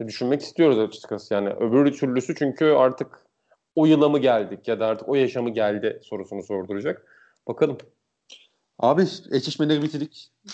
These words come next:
Speaker 2: Ee, ağzına sağlık. Biraz da yorduk, uzattığımın da farkındayım ama.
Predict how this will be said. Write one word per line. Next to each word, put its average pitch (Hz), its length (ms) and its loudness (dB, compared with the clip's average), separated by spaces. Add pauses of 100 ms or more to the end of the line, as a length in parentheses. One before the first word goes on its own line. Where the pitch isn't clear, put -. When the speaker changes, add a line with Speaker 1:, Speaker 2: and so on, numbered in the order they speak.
(200)
Speaker 2:
Ee, 110 420 -6 (340)
ağzına 117 340 0
sağlık. 104 320 -4 (200)
Biraz 113 200 -2
da 110 60 -4
yorduk, 113 340 -4
uzattığımın 113 480 -6
da 110 80 -12
farkındayım 113 500 -12
ama. 127 160 -14